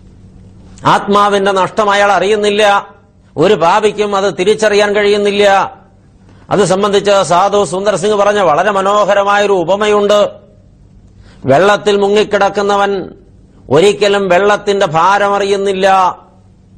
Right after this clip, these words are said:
ഉദാഹരണം ഇങ്ങനെ ചിന്തിക്ക്, ഇരുപത് മീറ്റർ നീളം, പതിനഞ്ച് മീറ്റർ വീതി, പത്ത് മീറ്റർ താഴ്ചയുള്ള ഒരു കുളം,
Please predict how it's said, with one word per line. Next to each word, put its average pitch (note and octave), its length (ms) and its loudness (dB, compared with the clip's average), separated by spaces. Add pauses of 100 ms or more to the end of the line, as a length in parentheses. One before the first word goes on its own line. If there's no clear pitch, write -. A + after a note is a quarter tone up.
(840)
ഉദാഹരണം F#3+ 460 2
ഇങ്ങനെ G3 220 0
ചിന്തിക്ക്, G3+ 560 0 (840)
ഇരുപത് G3+ 400 2
മീറ്റർ G3+ 320 0
നീളം, G3 480 -2 (600)
പതിനഞ്ച് G3 400 2
മീറ്റർ G3+ 360 0
വീതി, G3+ 560 0 (440)
പത്ത് D#3+ 300 0
മീറ്റർ G3+ 420 0
താഴ്ചയുള്ള G3+ 520 0
ഒരു G3 180 -2
കുളം, G3 360 -2